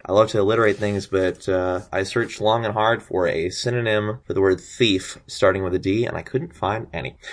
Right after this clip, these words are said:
Um, the S E O title of my Surface Laptop review, well, I'm assuming it's, unless I come up with <laughs> something better, is the Surface Laptop two,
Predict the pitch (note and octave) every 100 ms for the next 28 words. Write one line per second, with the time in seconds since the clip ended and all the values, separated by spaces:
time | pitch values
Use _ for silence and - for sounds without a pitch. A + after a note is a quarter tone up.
0 | - - G#2+ G#2 G#2 G#2 G2+ - G#2 B2
1 | C3+ - F#3+ - D#3+ B2+ B2+ C#3 - -
2 | F#2 F2+ F2+ F2 F2 E2+ - F2+ F2+ F2
3 | E2+ - F2 - D#2+ F2 E2+ E2 E2+ -
4 | - F#2+ F2 F2+ - G#2 F2+ F2 C#2+ -
5 | - - G#2+ C3+ C#3 - B2+ G2+ B2 D3
6 | G#2+ G#2+ G#2+ G2 - - _ A2 G#2 G#2
7 | G#2+ C3+ B2+ C3 A#2+ - G#2 - G2 F#2+
8 | F2+